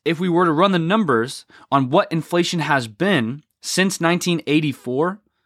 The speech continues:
the Costco hot dog, priced at a dollar fifty then,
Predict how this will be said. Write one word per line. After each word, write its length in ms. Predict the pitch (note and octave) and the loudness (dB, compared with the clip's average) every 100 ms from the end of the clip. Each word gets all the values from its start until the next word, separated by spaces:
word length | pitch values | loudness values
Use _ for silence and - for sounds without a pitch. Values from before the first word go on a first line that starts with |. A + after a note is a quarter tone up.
| _ _ _ _ _ - | _ _ _ _ _ -8
the 80 | |
Costco 500 | B2+ - F#3+ G3+ F#3+ | -8 0 0 2 -2
hot 320 | D#3 - F#3 B2+ | -2 0 0 0
dog, 380 | A2 A#2 C#3 - | 0 0 -2 0
priced 240 | C#3+ C#3+ | 0 0
at 60 | C3 | 0
a 40 | |
dollar 260 | B2+ C#3+ C3+ | 2 2 2
fifty 320 | - B2+ A#2 | -2 -4 -4
then, 460 | G#2 D3+ D3 C3 | 0 2 2 0